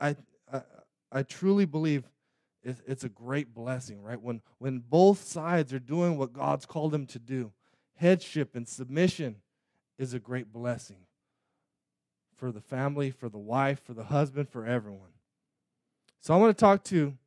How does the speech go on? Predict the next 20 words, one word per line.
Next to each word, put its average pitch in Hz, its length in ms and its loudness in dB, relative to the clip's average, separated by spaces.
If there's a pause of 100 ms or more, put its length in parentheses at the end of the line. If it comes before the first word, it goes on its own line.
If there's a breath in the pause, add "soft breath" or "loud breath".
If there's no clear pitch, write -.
(1400)
the, 131 180 -8
I, 151 260 0
I - 20 2
know 190 220 4
the 202 160 6
people 196 420 2
who 160 160 2
are 143 100 2
struggling 147 720 0 (200)
with 120 200 -6
submission 147 640 -2
and 127 140 -2
headship 131 440 -6
are, 113 180 -4 (260)
are 139 140 2
women 190 420 6
who 170 140 4
tend 180 400 2
to 147 80 -10
be 151 320 2